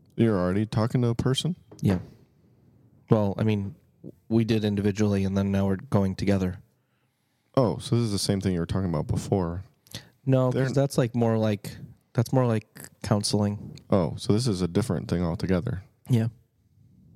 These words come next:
Speaker 1: Interesting.
Speaker 2: Yeah. But it's, it's helpful.
Speaker 1: Okay.
Speaker 2: So, just thought I would mention that. What else?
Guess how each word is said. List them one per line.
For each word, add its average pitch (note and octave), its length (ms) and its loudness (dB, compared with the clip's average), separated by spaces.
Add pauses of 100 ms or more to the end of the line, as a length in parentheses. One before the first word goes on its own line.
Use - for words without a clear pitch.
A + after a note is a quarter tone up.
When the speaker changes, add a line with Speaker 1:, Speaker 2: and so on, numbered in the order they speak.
(240)
Speaker 1:
Interesting. - 440 -2 (380)
Speaker 2:
Yeah. C#3 100 0 (3250)
But A#2 180 4
it's, - 440 -2
it's - 140 -2
helpful. B2 420 0 (380)
Speaker 1:
Okay. G2+ 260 2 (1600)
Speaker 2:
So, - 260 -2 (1300)
just - 180 -12
thought A2 160 0
I G#2+ 60 0
would G#2+ 160 -2 (100)
mention A2 300 0
that. C3+ 160 0 (3000)
What B2 140 6
else? - 360 -4